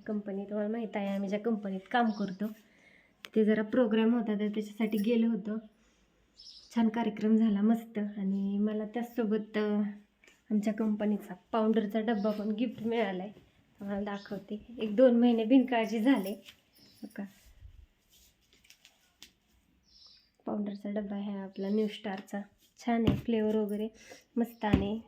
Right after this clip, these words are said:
सगळ्यांसाठी चालतं. मग दोन महिने बिनकाळजी आता त्या पावडरचं. तर गिफ्ट मिळालं मला पावडर डब्बा, म्हणजे सगळ्यांनाच मिळालं. एक ते चारशे पाचशे पावडरचे डबे त्यांनी वाटले. महिला पण भरपूर होत्या, सगळ्यांच्या गाठीभेटी झाल्या. कारण दुबईहून आल्यापासून मी तिकडं गेलेच नव्हते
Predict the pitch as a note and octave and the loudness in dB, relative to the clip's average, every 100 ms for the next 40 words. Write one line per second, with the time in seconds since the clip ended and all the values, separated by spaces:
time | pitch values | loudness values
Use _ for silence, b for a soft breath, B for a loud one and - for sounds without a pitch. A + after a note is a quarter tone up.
0 | - C4+ A#3 A#3 A#3 A#3 A#3+ A3+ A#3+ F#3+ | -6 -2 2 2 2 -2 -2 0 0 0
1 | - F#3+ F#3+ A3 A#3 A3+ A3+ A3+ A#3 C#4 | -4 -8 -4 0 2 2 2 2 4 4
2 | A#3+ F3+ F3+ G#3 G3+ G#3 G#3+ A3+ A3 G3+ | 4 -4 -10 -12 -14 -16 -12 -2 0 0
3 | G3 G3+ G#3+ - B B B B _ G3 | -2 -4 -8 -8 B B B B _ -10
4 | G3 G3 G3+ B3 B3 B3 C4 C4 A#3 A3+ | -6 -4 -2 0 0 2 4 4 2 0
5 | A3 A#3+ A3+ G#3+ A3 G3 G#3 G#3+ A#3+ C#4 | 0 2 2 2 2 0 2 2 2 2
6 | B3+ B3 B3+ C4+ B3+ G3+ G3+ C4+ - B | 2 2 2 2 2 2 -2 -4 -10 B
7 | B - - - G#3 A3+ A3 A3+ A3+ A#3+ | B -12 -10 -10 -6 -2 -2 -4 -2 -4
8 | - A3+ A3 - A3 A#3 A3 G3+ G3 G3+ | -2 -2 -2 -2 -6 -2 0 -2 -4 -4
9 | G#3 G#3+ G#3+ G#3 G#3 A#3 A#3 F#3+ G3+ A3 | -2 -2 -2 -2 0 0 -2 -4 -6 -4
10 | A#3 A3 G#3+ A3+ A#3 B3 B3 A#3 B3 A#3 | -2 0 -2 -2 2 2 2 0 0 -2
11 | - A3 - b b b b b _ B3 | -4 -10 -12 b b b b b _ -2
12 | A#3 A#3 A#3+ A#3 A3 A3 A3+ A#3 A3+ B3+ | 0 0 0 -2 -2 -2 0 0 0 0
13 | A#3 G#3 G#3+ G#3+ G#3+ B3 A#3 A#3+ A#3+ B3+ | 0 -4 -6 -4 0 2 4 4 6 4
14 | B3+ A#3+ A#3+ A#3+ A#3+ B3 A#3+ A#3+ A#3+ A#3+ | 4 4 2 0 0 4 4 4 4 2
15 | A#3 A#3+ A#3+ A#3+ C4 A#3+ B3 C4 A#3 G#3+ | 0 -2 0 2 4 4 2 0 -2 -4
16 | A3 | -8